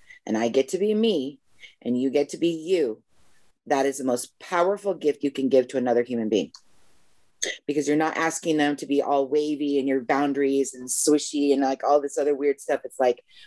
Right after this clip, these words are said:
you're exactly the way you're supposed to be, and I'm exactly the way I'm supposed to be, and I decide whether or not I want to be able to interact with the version of you that's presenting or not.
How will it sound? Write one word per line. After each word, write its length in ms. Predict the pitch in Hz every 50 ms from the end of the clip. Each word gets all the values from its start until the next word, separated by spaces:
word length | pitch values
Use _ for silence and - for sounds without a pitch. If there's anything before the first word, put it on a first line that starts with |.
| - - - _ _ -
you're 280 | 123 127 156 185 208 214
exactly 460 | 214 165 151 180 165 160 - - 160
the 120 | 147 151 143
way 100 | 143 143
you're 160 | 135 139 151
supposed 360 | - - - 143 143 139 -
to 60 | -
be, 320 | - 135 131 131 131 131 - _ - - _ -
and 100 | 123 120 -
I'm 180 | 135 156 175
exactly 400 | 175 165 - 165 147 139 - 143
the 60 | 135
way 120 | 131 135 131
I'm 160 | 139 156 -
supposed 240 | - - 160 - -
to 60 | 135
be, 280 | 131 135 135 131 135 - _ _ _ - -
and 100 | 123 123
I 140 | 127 160 165
decide 340 | 180 170 - 165 147 147
whether 140 | 143 139 139
or 40 | 131
not 120 | 135 131 -
I 100 | 135 139
want 220 | 143 139 139 135 -
to 100 | - -
be 60 | 143
able 140 | 131 131 127
to 180 | - - - 160
interact 480 | 139 131 135 - 123 147 151 147 - -
with 140 | 139 131 -
the 80 | 127
version 340 | 113 135 135 131 123 131 131
of 120 | 123 117 127
you 120 | 131 127
that's 200 | 123 120 120 -
presenting 520 | - 131 123 131 127 131 127 135 123 113 -
or 120 | - 123 131
not. 160 | 123 -